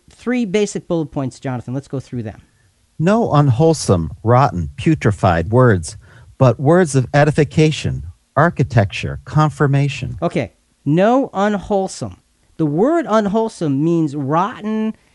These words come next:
Speaker 1: and I love the next word, putrefied. I
Speaker 2: That
Speaker 1: mean,
Speaker 2: crazy?
Speaker 1: that's
Speaker 2: <laughs>
Speaker 1: disgusting.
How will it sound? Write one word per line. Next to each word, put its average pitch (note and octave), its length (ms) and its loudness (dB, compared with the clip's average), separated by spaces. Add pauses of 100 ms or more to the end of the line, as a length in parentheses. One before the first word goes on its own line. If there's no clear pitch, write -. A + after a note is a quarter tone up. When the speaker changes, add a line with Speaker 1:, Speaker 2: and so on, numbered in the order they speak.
(120)
Speaker 1:
and C3 80 -2
I C#3 60 0
love D#3+ 200 0
the D3 80 -2
next C3+ 260 -2
word, A2 300 -8 (340)
putrefied. G#2 840 -4 (880)
I C#3+ 100 -4
Speaker 2:
That D3 40 0
Speaker 1:
mean, G#2+ 180 4
Speaker 2:
crazy? G#2+ 460 0
Speaker 1:
that's G3 400 2
Speaker 2:
<laughs> - 0 -
Speaker 1:
disgusting. D3+ 1200 -2